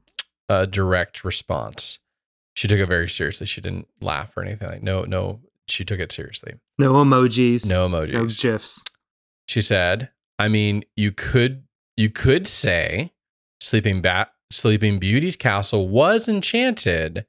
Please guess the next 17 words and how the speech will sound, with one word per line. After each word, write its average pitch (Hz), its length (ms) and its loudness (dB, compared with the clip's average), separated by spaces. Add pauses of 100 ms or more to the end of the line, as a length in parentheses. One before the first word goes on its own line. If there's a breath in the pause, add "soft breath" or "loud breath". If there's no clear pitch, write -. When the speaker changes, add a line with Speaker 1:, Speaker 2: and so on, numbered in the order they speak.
(560)
Speaker 1:
but 113 120 4
as 110 120 4
far, 127 460 4
this 104 260 0
is 95 80 -6
the 101 240 0
differentiator, - 760 -4 (460)
but 110 100 2
as 107 120 2
far 131 300 4
as 107 280 2
people 139 840 2 (120)
being 98 220 0
enchanted 92 680 -2
to 98 80 -8
become 98 420 -4
objects, 95 800 -2